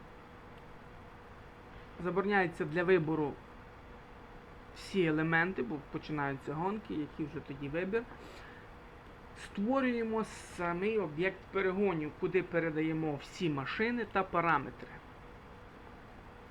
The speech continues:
Для чого параметри передаю? Щоб звідти, коли при завершенні,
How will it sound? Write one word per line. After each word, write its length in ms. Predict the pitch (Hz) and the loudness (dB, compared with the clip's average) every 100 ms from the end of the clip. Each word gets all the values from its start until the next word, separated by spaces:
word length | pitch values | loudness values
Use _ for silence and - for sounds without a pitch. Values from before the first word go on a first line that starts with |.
| - | -10
Для 180 | 175 165 | -2 -2
чого 260 | 160 202 165 | 4 4 6
параметри 460 | 185 196 208 180 | 8 6 6 2
передаю? 420 | 175 151 143 147 - - | 0 -2 0 -2 -4 -6
Щоб 120 | 190 165 | -6 -4
звідти, 520 | 160 170 226 - 175 - | -4 -4 -4 -6 -10 -4
коли 180 | 165 160 | -2 -2
при 260 | - 165 | -2 -4
завершенні, 680 | 156 165 175 190 - 165 156 | 0 0 2 2 0 -4 -4